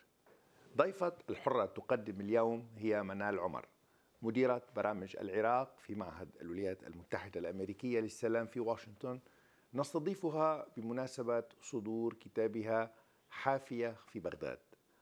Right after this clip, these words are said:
ماذا يعني أن تكوني امرأة في ظل الفوضى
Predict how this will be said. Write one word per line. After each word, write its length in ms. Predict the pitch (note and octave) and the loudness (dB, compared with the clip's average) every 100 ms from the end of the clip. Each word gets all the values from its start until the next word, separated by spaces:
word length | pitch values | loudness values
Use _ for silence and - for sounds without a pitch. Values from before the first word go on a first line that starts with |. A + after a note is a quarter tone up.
| _ | _
ماذا 500 | G#2+ C3+ E3+ D3+ D#3+ D#3 - | -2 0 2 0 -4 -6 2
يعني 420 | A#2 G2 E2 D2+ _ - | 4 4 -2 -12 _ -14
أن 100 | F2+ | -4
تكوني 520 | F#2 - A2 G#2+ G#2 - - | -4 -2 -4 -4 -6 -8 -6
امرأة 420 | A#2 A2 A2 G#2 | 0 0 0 -2
في 160 | - E2+ | -2 -6
ظل 260 | E2+ F2+ - | -6 -6 -8
الفوضى 380 | D#2 C2 A1 | -10 -10 -12